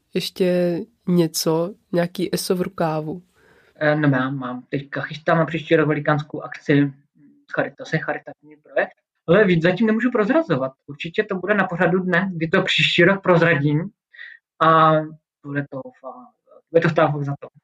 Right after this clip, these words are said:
Speaker 2: Ale určitě, ale, ale, ale ještě určitě chystám, hele, teďka jako v nejbližší době,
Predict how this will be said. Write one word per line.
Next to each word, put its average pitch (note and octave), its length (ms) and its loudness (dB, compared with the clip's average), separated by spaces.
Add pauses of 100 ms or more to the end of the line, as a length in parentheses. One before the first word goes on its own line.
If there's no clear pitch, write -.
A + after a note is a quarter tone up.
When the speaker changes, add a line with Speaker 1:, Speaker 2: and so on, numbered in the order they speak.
(140)
Speaker 2:
Ale F3+ 200 6
určitě, F#3+ 460 4
ale, F#3+ 280 6
ale, F3 340 4 (220)
ale E3+ 160 6
ještě F#3+ 260 4
určitě G#3 340 0
chystám, F3+ 420 0
hele, E3 160 2
teďka D#3+ 560 0 (120)
jako D3+ 180 -12
v D#3+ 80 -8
nejbližší C#3 400 -4
době, D#3+ 360 2